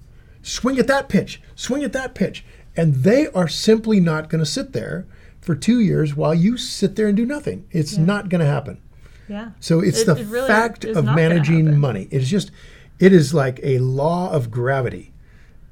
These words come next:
Speaker 1: And there is a world of, of evidence that the vast majority of fund managers, and Charlie thinks it's in the neighborhood of ninety-five percent,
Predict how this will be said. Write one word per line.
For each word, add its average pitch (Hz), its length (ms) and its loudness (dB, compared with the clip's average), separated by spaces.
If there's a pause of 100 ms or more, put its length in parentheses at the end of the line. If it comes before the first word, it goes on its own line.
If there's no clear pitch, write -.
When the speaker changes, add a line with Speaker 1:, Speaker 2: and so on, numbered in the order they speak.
Speaker 1:
And 131 260 -2
there 175 240 6
is 143 200 2
a 127 120 0
world 175 580 4
of, 135 340 0
of 131 160 -2
evidence 120 460 -2
that 113 280 -4 (360)
the 135 260 -10
vast 156 580 -2
majority 151 400 2
of 147 80 -2
fund 131 180 -2
managers, 113 320 -6
and 123 180 -8
Charlie 156 320 2
thinks 139 240 -6
it's 123 140 -12
in 117 180 -6
the 131 60 -2
neighborhood 123 240 -2
of 101 60 -8
ninety-five 123 580 -2
percent, 107 380 -10